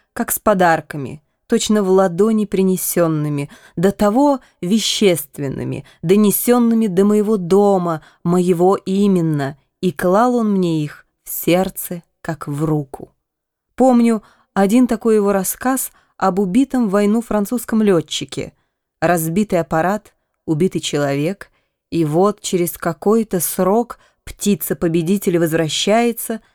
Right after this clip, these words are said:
снижается, и, попирая землю вражды, победитель-немец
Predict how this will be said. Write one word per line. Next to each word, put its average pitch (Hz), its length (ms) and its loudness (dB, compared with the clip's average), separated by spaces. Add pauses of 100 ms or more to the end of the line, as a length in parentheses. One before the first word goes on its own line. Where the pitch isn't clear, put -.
(120)
снижается, 180 1000 -2 (280)
и, 175 160 0
попирая 196 580 2
землю 175 460 2
вражды, 170 640 -2 (360)
победитель-немец 170 1300 0